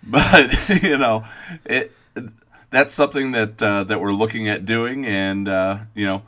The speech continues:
throwing a like on the YouTube channel if you're listening to it right here on the YouTube channel,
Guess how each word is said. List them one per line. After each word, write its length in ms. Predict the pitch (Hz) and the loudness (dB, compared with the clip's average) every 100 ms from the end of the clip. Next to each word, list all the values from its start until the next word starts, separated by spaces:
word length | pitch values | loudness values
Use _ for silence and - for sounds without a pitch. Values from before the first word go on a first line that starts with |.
| _ _ _ | _ _ _
throwing 340 | _ 120 117 113 | _ -2 -2 0
a 60 | 107 | 0
like 280 | 104 113 113 | 2 2 4
on 200 | 110 110 | 0 2
the 340 | 104 98 110 | -2 0 -2
YouTube 240 | 123 127 113 | -2 -6 -4
channel 320 | 117 117 120 | -2 -2 -4
if 80 | 110 | -2
you're 140 | 104 | 0
listening 400 | 104 107 104 101 | 0 -2 -2 -4
to 180 | 110 110 | -2 -2
it 100 | 107 | -2
right 220 | 104 101 | -2 -2
here 220 | 104 110 | 0 0
on 80 | 104 | 0
the 180 | 98 113 | 0 -2
YouTube 220 | 117 117 | -4 -6
channel, 420 | 113 120 117 123 | -4 -4 -4 -6